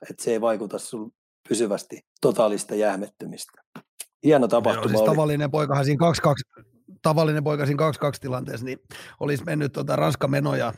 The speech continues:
Speaker 2: jolle, jos,
Speaker 1: Juu.
Speaker 2: jos olisi tota noin, niin
Speaker 1: Ois ollut vetelät
Speaker 2: jolle ei
Speaker 1: hous-,
Speaker 2: olisi pää siinä.
Speaker 1: ois ollut vetelät
Speaker 2: No,
Speaker 1: hou-,
Speaker 2: olisi ollut vetelät
Speaker 1: vetelät
Speaker 2: housussa.
Speaker 1: housussa ja
Speaker 2: Kyllä se
Speaker 1: se
Speaker 2: hetki näyttikin, että oli.
Speaker 1: Joo, ja, ja vetelät housussa ja sit ois psyykkeen kannalta, että sä et ole ikinä anna enää itsellesi mahdollisuutta voittaa sitä peliä.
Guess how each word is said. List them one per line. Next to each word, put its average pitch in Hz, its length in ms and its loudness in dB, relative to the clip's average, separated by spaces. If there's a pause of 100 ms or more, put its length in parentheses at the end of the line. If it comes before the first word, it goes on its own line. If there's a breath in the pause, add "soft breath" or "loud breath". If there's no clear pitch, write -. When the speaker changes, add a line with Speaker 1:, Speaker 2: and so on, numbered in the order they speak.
(140)
Speaker 2:
jolle, 127 200 -6
jos, - 100 -4
Speaker 1:
Juu. 190 280 8
Speaker 2:
jos 123 160 -10
olisi 127 240 -10
tota 131 280 -6
noin, 127 180 -4
niin 127 120 -6 (360)
Speaker 1:
Ois 143 180 6
ollut 147 200 6
vetelät 147 300 4
Speaker 2:
jolle 151 160 4
ei 147 60 4
Speaker 1:
hous-, 151 60 2
Speaker 2:
olisi 147 220 0
pää 147 280 2 (120)
siinä. 135 200 -6 (140)
Speaker 1:
ois 135 140 2
ollut 139 200 4
vetelät 135 340 2
Speaker 2:
No, 196 60 6
Speaker 1:
hou-, 226 140 6
Speaker 2:
olisi 247 220 6
ollut 202 180 4
vetelät 185 340 2
Speaker 1:
vetelät 170 400 6
Speaker 2:
housussa. 143 40 2
Speaker 1:
housussa 147 480 2
ja 127 100 4
Speaker 2:
Kyllä 208 120 6
se 269 60 6
Speaker 1:
se 247 100 6
Speaker 2:
hetki 269 220 2
näyttikin, 196 420 2
että 156 120 0
oli. 160 240 2
Speaker 1:
Joo, 123 320 4
ja, 131 260 0
ja 135 180 -2 (200)
vetelät 139 360 2
housussa 120 440 0
ja 113 100 -6
sit 123 200 -6
ois 113 140 0
psyykkeen 117 480 0
kannalta, 104 360 0
että 104 200 -4
sä 117 80 -2
et 110 100 -6
ole 120 80 0
ikinä 113 300 0
anna 104 180 -2
enää 104 200 -2
itsellesi 101 380 -4
mahdollisuutta 98 460 -2
voittaa 98 360 -4
sitä - 240 -18
peliä. 78 280 -18